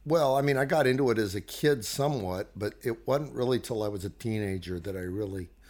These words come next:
uh, seemed to gravitate towards music.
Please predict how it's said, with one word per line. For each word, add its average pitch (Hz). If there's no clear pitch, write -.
uh, 87
seemed 104
to 87
gravitate 101
towards 85
music. 80